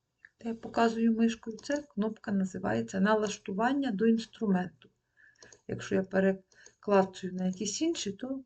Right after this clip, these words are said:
міняється. Якщо нам потрібно змі-, якісь зробити налаштування для пензлю, тому що зараз він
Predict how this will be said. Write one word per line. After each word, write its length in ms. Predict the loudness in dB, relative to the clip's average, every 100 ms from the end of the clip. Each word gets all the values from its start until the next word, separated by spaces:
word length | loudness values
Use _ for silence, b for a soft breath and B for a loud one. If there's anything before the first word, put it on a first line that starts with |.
| _ -2
міняється. 640 | 2 2 -2 -10 -14 -16 B B B B
Якщо 220 | -6 2
нам 220 | 4 4 0
потрібно 520 | -4 0 4 4 4
змі-, 260 | 2 0 -2
якісь 480 | -6 -2 -2 -2 _ _ -6
зробити 580 | -2 2 4 4 2
налаштування 920 | 4 4 4 -2 -4 -4 0 0 -2 -16 -18
для 120 | -18 -8
пензлю, 560 | -4 -2 -2 -2 -2 0
тому 220 | 4 4
що 180 | 2 -2
зараз 560 | 2 2 2 -2 -8 _ B B B -8
він 300 | 2 2